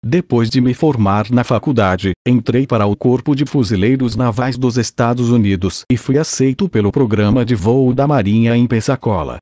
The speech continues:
na Flórida. A Guerra do Vietnã estava em curso e havia necessidade urgente de treinar mais pilotos. Enquanto eu era aluno de pilotagem, encontrei o tipo de educação que me empolgava e desafiava.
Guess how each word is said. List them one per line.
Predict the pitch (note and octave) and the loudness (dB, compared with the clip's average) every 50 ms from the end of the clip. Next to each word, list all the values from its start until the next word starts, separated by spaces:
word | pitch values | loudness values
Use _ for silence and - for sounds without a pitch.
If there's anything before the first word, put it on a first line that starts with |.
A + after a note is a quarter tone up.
| _ - | _ -2
na | F#2+ F#2+ E2+ | -2 -2 -2
Flórida. | - - - A#2 A2+ G#2 E2 - - C2+ - A#1 - - _ _ _ _ _ _ _ _ - | -2 -2 -2 0 0 0 0 -2 -6 -6 -6 -8 -8 -8 _ _ _ _ _ _ _ _ -4
A | A2 G#2+ | -2 -2
Guerra | G2 D#2 G2 A#2 B2+ A2+ A#2 A2 | -2 0 0 0 0 0 0 0
do | A2+ G#2 | 0 0
Vietnã | A#2+ A#2+ A2+ G#2 - - B2+ B2+ C#3 F3 F#3 | 2 2 0 0 0 0 0 0 0 0 0
estava | - C3 B2 - - - - B2 A#2+ B2 A2+ G#2+ G#2+ | 0 -2 -2 -2 -4 -4 -2 -2 0 0 0 0 0
em | A2 | 0
curso | G#2 - B2+ B2+ B2+ A#2 - - C3 B2 | 0 2 2 0 0 0 -2 -2 -2 0
e | C3 | 0
havia | B2+ G#2 E2 E2 F2+ A#2 C3+ C#3+ C3 | 0 -2 -2 -2 0 0 2 2 2
necessidade | B2 B2 B2 - C#3 B2+ - C3+ A2 A2 G2 F#2 F2 - - | 2 0 0 -2 -2 -2 -2 -2 0 0 0 0 -2 -2 0
urgente | C#3 C3+ A2 F#2+ G2 C3+ C#3+ - D#3 | 0 0 0 0 0 -2 0 0 -2
de | B2 A#2 B2+ | -2 -2 -2
treinar | A#2+ C#3+ D3 C#3+ B2+ G#2+ G2 G#2 G2 F2+ | -2 0 0 0 2 2 0 0 0 0
mais | F#2 G2 A2+ B2+ C3+ C3 | 0 0 0 0 0 -2
pilotos. | - - D#3+ C3 A#2+ G2 - - D#2 C2+ - - - - _ _ _ _ _ _ _ _ - | 0 0 2 2 2 0 -2 -4 -8 -10 -10 -12 -14 -16 _ _ _ _ _ _ _ _ -4
Enquanto | D3 F3 E3+ - - C#3+ D3 C3+ D#3 | -2 -2 0 0 0 0 0 0 0
eu | D#3 C#3+ B2 G#2 | 0 2 2 2
era | G#2+ A#2 A2 G2+ F2+ D#2+ | 0 0 0 -2 -2 -4
aluno | E2 E2+ A2+ C#3 D#3 A#2+ | -2 0 0 0 0 0
de | A2+ A#2 B2 | -2 -2 0
pilotagem, | - E3 C#3+ D3 C3 - A2 G2+ E2 D#2 D2+ C2+ A#1 - _ - | 0 0 0 0 0 0 -2 -2 -2 -4 -8 -10 -14 -12 _ -2
encontrei | B2+ C#3 D3 C3 - B2+ G#2+ - - A2 A2+ G2+ F#2 | 0 0 2 2 0 0 0 0 0 0 0 0 0
o | G#2 A2+ | -2 -2
tipo | - - A2+ G#2+ G#2+ C#3+ | -2 -2 -2 0 0 0
de | C3 G2+ G#2 | 0 2 2
educação | B2 D3+ D3+ D3 C3+ C3 A#2+ - - B2+ G2 C#2+ C2+ - | 0 0 0 -2 -2 -2 -4 -2 -2 -2 -2 -2 -4 -2
que | - C#3 | 0 0
me | D3 D#3+ F3 | 2 2 0
empolgava | F3 - A2+ G#2+ G#2 F#2+ G#2+ A2+ B2 C3 B2+ C3 | 0 0 0 0 0 0 0 0 0 0 0 -2
e | C3 | -2
desafiava. | C3+ B2+ C3+ B2+ B2 G#2+ G2 - A#2+ A2 G#2+ F#2 D#2 - B1+ A#1+ | 0 0 -2 -2 -2 -2 -2 0 0 0 0 -2 -4 -6 -10 -12